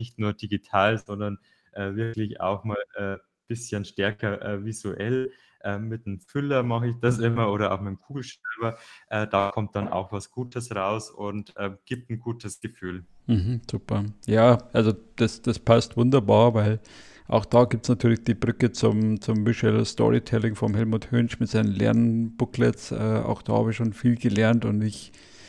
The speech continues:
Speaker 2: äh, nutze das jetzt auch aktuell grad wieder für 'n Wall Circle. Ähm, ich find das absolut wertvoll, auch in der Retrospektive. Ich mach das jetzt über Getting Things Done, äh, schon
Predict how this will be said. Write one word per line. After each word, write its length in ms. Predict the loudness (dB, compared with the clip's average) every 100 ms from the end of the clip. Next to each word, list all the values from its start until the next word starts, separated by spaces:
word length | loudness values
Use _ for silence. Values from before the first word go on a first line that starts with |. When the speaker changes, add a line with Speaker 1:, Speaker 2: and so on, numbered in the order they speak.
| -20 -20 -20 -4
Speaker 2:
äh, 380 | 2 6 6
nutze 380 | 4 2 2 0
das 80 | 0
jetzt 260 | 0 0 -2
auch 180 | -2 -4 -6
aktuell 360 | -6 0 0 4
grad 200 | 2 2
wieder 180 | 0
für 160 | 0 2
'n 180 | 2 2
Wall 220 | 2 2
Circle. 460 | 2 2 2 2 0 -4 -20 -20 -20 -20 -20 -20 -20 -14
Ähm, 640 | -2 2 4 4 2 0 -4
ich 100 | -6
find 260 | -6 -4
das 240 | -2 -4 -4
absolut 400 | -6 -2 -2 2
wertvoll, 540 | 2 2 2 4 4
auch 300 | 2 0 -2
in 80 | 0
der 240 | 2 2 0 -8 -20 0
Retrospektive. 880 | 2 4 2 2 0 -2 2 4 4
Ich 100 | 2
mach 200 | 2 0
das 200 | -2 -4
jetzt 200 | -4 -2
über 300 | 0 2 2
Getting 300 | 2 0 0
Things 300 | -2 -6 -2
Done, 680 | 0 2 2 -2 -2 0 0
äh, 40 | 0
schon 460 | 0 0 0 -4